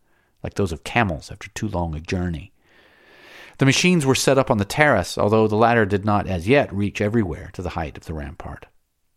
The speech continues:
Before the twenty-three towers on the fortification stood twenty-three others of wood.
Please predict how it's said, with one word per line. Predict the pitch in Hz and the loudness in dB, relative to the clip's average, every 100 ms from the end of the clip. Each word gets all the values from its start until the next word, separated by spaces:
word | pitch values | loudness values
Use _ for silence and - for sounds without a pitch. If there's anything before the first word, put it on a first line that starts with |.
| _ _ - | _ _ -4
Before | 120 143 | 2 4
the | 123 | 2
twenty-three | 110 120 104 98 98 | 2 0 -2 -2 -4
towers | 90 117 117 110 101 | -2 0 2 2 0
on | 92 | -4
the | 87 | -8
fortification | - 87 - - 123 113 110 92 - - | -4 -6 -6 -4 -2 0 -2 -6 -12 -18
stood | - 110 | -2 -2
twenty-three | - 120 101 95 - 95 | 0 -4 -4 -6 -4 -2
others | 117 87 - - _ | 0 -2 -6 -16 _
of | 85 | -8
wood. | 87 87 67 | -2 -4 -4